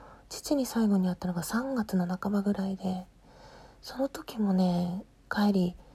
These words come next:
駐車場まで、家から出てね、駐車場まで見送ってくれて、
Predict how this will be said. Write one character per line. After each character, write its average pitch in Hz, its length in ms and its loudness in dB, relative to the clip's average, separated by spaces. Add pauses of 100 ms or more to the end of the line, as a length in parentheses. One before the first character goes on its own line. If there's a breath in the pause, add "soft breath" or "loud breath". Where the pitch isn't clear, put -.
(400 soft breath)
駐 - 160 -6
車 214 200 4
場 214 200 4
ま 214 180 4
で、 175 300 2 (480)
家 214 140 8
か 196 100 0
ら 180 80 0
出 196 100 -2
て 185 100 -2
ね、 190 120 -2
駐 - 160 -8
車 208 120 -2
場 196 100 -2
ま 190 100 2
で 185 80 -2
見 180 160 2
送 196 160 -2
っ - 20 0
て - 160 -6
く - 120 -6
れ 180 80 -2
て、 185 360 -2